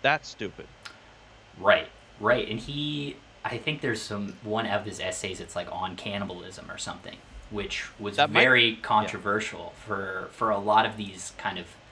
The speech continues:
Speaker 2: civilized Europeans reading, to hear, like, somebody saying, "Well, maybe ca-, cannibalism isn't that crazy. Like, maybe we're the weird ones
Speaker 1: Yeah.
Speaker 2: for thinking it's crazy,"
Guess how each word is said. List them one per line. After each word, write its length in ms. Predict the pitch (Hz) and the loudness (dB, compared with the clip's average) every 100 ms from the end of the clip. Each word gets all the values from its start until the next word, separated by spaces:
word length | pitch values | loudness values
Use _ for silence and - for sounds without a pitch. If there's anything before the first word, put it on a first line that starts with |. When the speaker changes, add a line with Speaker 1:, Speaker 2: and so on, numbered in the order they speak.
| - | -10
Speaker 2:
civilized 1000 | - - 131 101 101 92 92 90 85 - - - - - | -4 0 0 4 6 6 6 0 -8 -12 -16 -20 -20 -12
Europeans 760 | 104 107 98 - 123 110 92 90 | -4 -2 -2 -6 -6 -4 -6 -8
reading, 540 | 92 113 123 92 82 85 - - - - | -2 0 0 -2 -8 -14 -20 -20 -20 -14
to 100 | - | -10
hear, 380 | 107 - 107 107 | -8 0 2 2
like, 360 | 92 87 85 - - - - | 0 -4 -6 -14 -20 -20 -14
somebody 400 | - 107 95 92 | -8 -6 -6 -6
saying, 360 | - 101 95 90 | -6 -4 -6 -4
"Well, 360 | 107 120 107 - | 0 0 -2 -6
maybe 540 | 120 175 208 139 120 110 - - - - - - | -4 -2 -2 -4 -6 -8 -16 -20 -20 -20 -20 -18
ca-, 260 | - 98 98 - | -8 -8 -8 -6
cannibalism 480 | - 104 110 113 135 | -2 -2 -2 -2 -2
isn't 220 | 143 190 | 0 -2
that 180 | 87 82 | -4 -6
crazy. 480 | - 85 85 85 85 | -8 -10 -10 -14 -14
Like, 200 | 95 90 | -8 -8
maybe 320 | 95 107 120 113 | -6 -6 -4 -4
we're 280 | 107 131 | -2 0
the 100 | 143 | 0
weird 320 | 113 101 98 92 | -2 -2 -4 -4
ones 180 | 92 92 | -8 -8
Speaker 1:
Yeah. 40 | |
Speaker 2:
for 220 | - 98 | -8 -10
thinking 340 | 90 147 143 87 | -8 -8 -8 -10
it's 140 | 85 | -12
crazy," 400 | - 87 - - | -10 -10 -12 -18